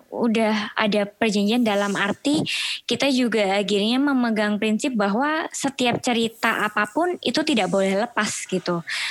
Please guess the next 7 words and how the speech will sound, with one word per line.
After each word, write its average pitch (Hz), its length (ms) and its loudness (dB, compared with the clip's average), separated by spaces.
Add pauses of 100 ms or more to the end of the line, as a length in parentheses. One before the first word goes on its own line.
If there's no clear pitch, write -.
Maksudnya 254 340 2
dalam 208 240 2
arti 202 220 0
nggak 208 280 2
boleh, 196 600 2 (140)
eh, 190 340 0 (220)
itu - 180 0